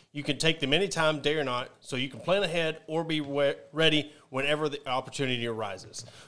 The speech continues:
Blue Chew tablets are made in the U S A and prepared and shipped direct to your door in a discreet package. Wanna know if it works or do you think you need it?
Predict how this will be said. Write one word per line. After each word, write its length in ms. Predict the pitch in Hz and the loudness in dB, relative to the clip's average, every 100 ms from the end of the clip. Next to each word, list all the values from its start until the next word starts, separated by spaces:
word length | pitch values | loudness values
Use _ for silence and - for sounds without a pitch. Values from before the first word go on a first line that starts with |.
| - | 0
Blue 120 | 160 | 2
Chew 200 | 180 202 | 2 -2
tablets 480 | 175 170 170 165 - | 2 2 2 0 -6
are 40 | |
made 200 | 123 151 | 2 2
in 60 | 175 | 2
the 80 | 170 | 0
U 120 | 156 | 2
S 180 | 147 - | 2 4
A 200 | 139 131 | 4 2
and 120 | 113 | -2
prepared 400 | 120 - 151 160 | -8 -2 0 0
and 140 | 143 | -2
shipped 400 | - 151 143 - | -2 4 2 2
direct 360 | 113 120 147 - | -6 0 0 0
to 80 | 170 | -4
your 100 | 165 | -2
door 300 | 131 123 127 | -2 -2 -4
in 140 | 123 | -4
a 60 | 117 | -6
discreet 500 | 113 - 139 131 - | -4 -6 -6 -8 -2
package. 460 | 127 110 101 - - - - | -2 -2 -6 -12 -14 -18 -8
Wanna 180 | 135 143 | 2 6
know 120 | 160 | 8
if 100 | 156 | 6
it 100 | 160 | 4
works 460 | 156 165 175 175 - | 4 6 6 4 -2
or 60 | 127 | 0
do 100 | 131 | -2
you 80 | |
think 280 | 127 - - | 0 0 0
you 80 | 165 | 2
need 200 | 165 170 | 2 2
it? 180 | 185 | 0